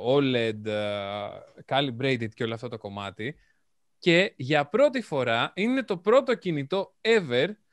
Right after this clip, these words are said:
το οποίο έχει H D M I in.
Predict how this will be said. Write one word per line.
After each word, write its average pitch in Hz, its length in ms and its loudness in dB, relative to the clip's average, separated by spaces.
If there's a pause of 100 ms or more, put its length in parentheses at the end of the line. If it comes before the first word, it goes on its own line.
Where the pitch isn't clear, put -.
(220)
το 175 100 -2
οποίο 226 320 -2
έχει 240 420 -2
H 208 400 -2
D 226 180 4
M 196 120 -4
I 220 280 2 (300)
in. 160 460 4